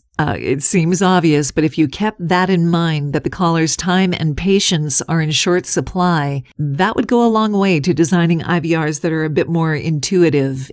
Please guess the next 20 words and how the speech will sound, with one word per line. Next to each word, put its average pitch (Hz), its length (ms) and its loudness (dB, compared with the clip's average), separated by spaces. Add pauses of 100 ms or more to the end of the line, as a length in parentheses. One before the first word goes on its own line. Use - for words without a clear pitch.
and 156 280 -2
easier 156 400 0
to 185 160 -4
use. 190 420 -2 (440)
And 180 300 0
as 302 380 0
for 214 240 0
companies 175 520 2
deliberately 175 880 2
making 151 640 -4 (100)
I 175 160 2
V 160 160 2
Rs 151 280 2
confusing 214 720 0
so 233 160 2
that 175 180 2
callers 175 420 2
will 165 160 4
drop 151 360 2
off 214 420 0